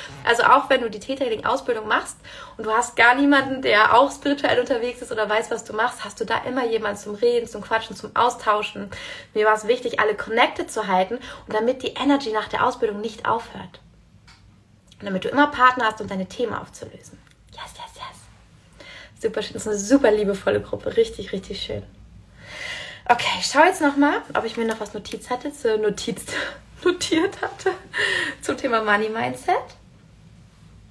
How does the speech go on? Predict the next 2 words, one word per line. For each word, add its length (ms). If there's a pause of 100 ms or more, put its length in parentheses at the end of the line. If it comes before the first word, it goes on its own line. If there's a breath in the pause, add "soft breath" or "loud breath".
(3250)
Das 240
war's. 420